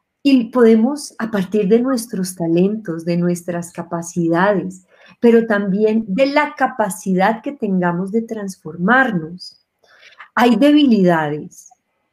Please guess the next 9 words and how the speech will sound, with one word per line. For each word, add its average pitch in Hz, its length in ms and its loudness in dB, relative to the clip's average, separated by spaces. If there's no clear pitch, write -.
que 226 180 2
cuando 185 340 2
uno 190 240 2
las 202 400 -6
domina, 175 760 0
se - 320 -8
convierten 170 760 -6
en 185 140 -2
algo 151 460 -8